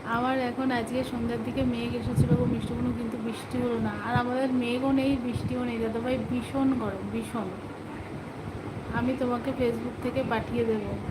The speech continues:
সেই, হাই অনিল, I love, love you অনিল।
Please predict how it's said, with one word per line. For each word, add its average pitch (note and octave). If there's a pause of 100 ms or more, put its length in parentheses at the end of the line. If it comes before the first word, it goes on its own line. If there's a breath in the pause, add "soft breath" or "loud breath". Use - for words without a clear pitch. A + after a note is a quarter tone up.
(1300)
সেই, A#3 (1500)
হাই C4+
অনিল, B3+ (600)
I A#3+
love, A#3+
love B3+
you D4+
অনিল। B3